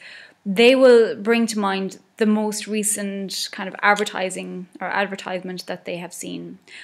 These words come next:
And obviously most people are on social media now, they, nowadays because, <clears throat> and that would mean that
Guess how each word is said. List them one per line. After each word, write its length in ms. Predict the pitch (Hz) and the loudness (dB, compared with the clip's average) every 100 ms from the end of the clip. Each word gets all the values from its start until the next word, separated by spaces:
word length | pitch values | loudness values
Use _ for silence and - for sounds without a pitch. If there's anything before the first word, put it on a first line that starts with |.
| - | -12
And 100 | - | -2
obviously 380 | 185 240 262 254 | 0 2 0 0
most 300 | 214 220 220 | 2 0 -2
people 260 | 233 214 196 | -6 -6 -6
are 220 | - 196 | -6 -6
on 100 | 185 | -6
social 320 | 190 185 190 | -10 -10 -8
media 300 | 196 196 190 | -8 -6 -6
now, 180 | 185 185 | -6 -8
they, 260 | 185 185 _ _ | -8 -10 _ _
nowadays 600 | - 202 190 185 185 185 | -12 -8 -6 -4 -4 -4
because, 380 | - 202 196 - - | -8 -10 -8 -8 6
<clears throat> 40 | |
and 340 | 294 262 220 | 6 6 4
that 140 | 214 233 | 4 4
would 120 | 214 | 0
mean 200 | 214 202 | -2 0
that 240 | 185 196 | -2 -4